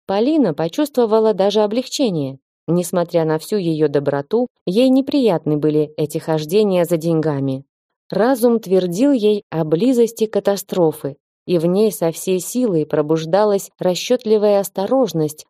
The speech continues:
унаследованная от матери. Сперва ее изумило молчание госпожи Шанто. Она прекрасно понимала, что деньги расходуются по-прежнему, и что происходит это помимо ее ведома. Но она предпочитала, чтобы это было так.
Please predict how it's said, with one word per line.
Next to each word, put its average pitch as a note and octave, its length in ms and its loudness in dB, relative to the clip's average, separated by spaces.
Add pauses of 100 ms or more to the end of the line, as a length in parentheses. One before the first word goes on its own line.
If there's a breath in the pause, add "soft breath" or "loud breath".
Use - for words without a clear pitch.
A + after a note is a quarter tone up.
унаследованная G3 920 0
от F#3 140 -6
матери. D3 500 -4 (300)
Сперва C4 380 0
ее B3 360 2 (160)
изумило C4 580 2
молчание G3+ 680 0
госпожи E3 440 -4
Шанто. E3 520 -4 (280)
Она D#3+ 240 -2
прекрасно E3+ 520 -6
понимала, F#3 580 -2 (140)
что F3 260 0
деньги D#3+ 440 0
расходуются E3+ 840 0
по-прежнему, F3 800 -2 (220)
и A#3 80 0
что B3+ 180 2
происходит G3 760 -2
это C#4 220 2
помимо G#3 600 0
ее E3 320 0
ведома. B2+ 460 -4 (320)
Но B3 220 2
она B3+ 240 2
предпочитала, G#3+ 800 -2
чтобы D#3+ 320 -2
это A3+ 160 0
было G#3 260 0
так. G#3+ 420 -8